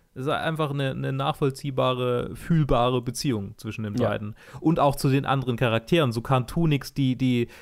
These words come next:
Speaker 1: die Momente sind. Ich, ich hab ihn mit meiner Freundin angeguckt und, äh, es gibt diesen Moment, wo sie, äh, äh, wo Kristen Stewart mit, mit, also wo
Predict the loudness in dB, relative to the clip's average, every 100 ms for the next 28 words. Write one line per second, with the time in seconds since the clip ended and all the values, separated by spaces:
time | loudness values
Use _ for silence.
0 | -6 0 2 4 2 0 2 0 0 -2
1 | -2 0 0 -2 -2 -2 -2 0 0 2
2 | 0 -2 -2 -2 -2 -4 -10 -20 -20 -2
3 | 2 2 0 -4 -4 -4 -2 -4 -2 0
4 | 2 0 2 0 -2 -6 -4 -4 -2 -2
5 | -2 -2 0 2 0 0 -2 0 0 -2
6 | -6 -6 -6 -4 -2 -2 -2 -4 0 2
7 | 2 0 -4 -4 -6 -6 -2 -2 0 -2